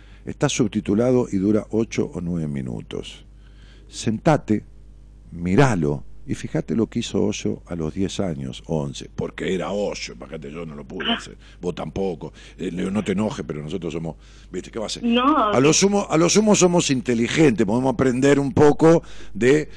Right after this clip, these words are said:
Speaker 1: de, de la, de, de lo que nos enseña, pero ese ya sabía. Fíjate lo que
Speaker 2: Bueno,
Speaker 1: hizo,
Speaker 2: después de mucho
Speaker 1: fíjate
Speaker 2: golpe, ¿no?
Speaker 1: cuando,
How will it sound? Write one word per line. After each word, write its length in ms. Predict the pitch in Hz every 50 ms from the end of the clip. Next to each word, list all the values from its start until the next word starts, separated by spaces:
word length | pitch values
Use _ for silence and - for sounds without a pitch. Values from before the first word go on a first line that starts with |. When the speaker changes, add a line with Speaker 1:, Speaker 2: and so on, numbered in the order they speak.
| - - -
Speaker 1:
de, 680 | 92 104 110 101 101 104 98 - - 98 95 - - -
de 140 | 98 117 117
la, 160 | 113 107 98 95
de, 200 | 98 104 98 90
de 120 | 101 107 101
lo 100 | 98 85
que 100 | 107 98
nos 160 | 98 95 -
enseña, 460 | 113 101 - 147 139 110 92 90 82
pero 240 | - 135 131 131 139
ese 520 | 147 156 151 - 160 160 156 - - 98
ya 200 | 98 98 120 113
sabía. 500 | - - 101 85 104 113 98 80 73 67 - - - - - -
Fíjate 360 | - 127 - 156 165 - 170
lo 120 | 127 117 107
que 140 | - - 208
Speaker 2:
Bueno, 80 | 208
Speaker 1:
hizo, 160 | 208 - 233 247
Speaker 2:
después 80 | 247
de 60 | 247 247
mucho 280 | 247 262 254 240 240 247
Speaker 1:
fíjate 160 | 247 262 247
Speaker 2:
golpe, 160 | 226 - 214
¿no? 60 | 202 175
Speaker 1:
cuando, 260 | 185 175 170 160